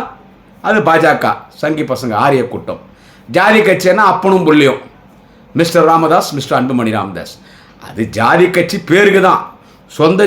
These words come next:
ஜாதிக்கே எதுவும் பண்ணாத, சும்மா ஜாதி மக்களை ஏமாத்தி அவங்கள அடமான வச்சு ஜாதி பேரை சொல்லி குளிர்காடுறவங்க எப்படியும் ஜாதி கட்சி பாமக கூப்பிட மாட்டான்ட்டார். அதுதான் அன்புமணி கோபம். எனவே இப்ப தெளிவாயிடுச்சா? ஏன்னா திமுகல வந்து எல்லா கட்சி,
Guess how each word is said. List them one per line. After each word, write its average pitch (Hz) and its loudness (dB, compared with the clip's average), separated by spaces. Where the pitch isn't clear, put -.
ஜாதிக்கே 202 4
எதுவும் 202 4
பண்ணாத, 180 2
சும்மா 185 -2
ஜாதி 170 2
மக்களை 151 -2
ஏமாத்தி 147 0
அவங்கள 135 -2
அடமான 147 0
வச்சு 123 -2
ஜாதி 156 2
பேரை 143 -2
சொல்லி 151 -6
குளிர்காடுறவங்க 165 2
எப்படியும் 247 2
ஜாதி 233 4
கட்சி - -2
பாமக 156 0
கூப்பிட 233 2
மாட்டான்ட்டார். 127 -6
அதுதான் 175 0
அன்புமணி 160 -8
கோபம். 110 -6
எனவே 214 2
இப்ப 185 0
தெளிவாயிடுச்சா? 214 2
ஏன்னா 233 2
திமுகல 277 4
வந்து 196 -4
எல்லா 208 2
கட்சி, 160 -6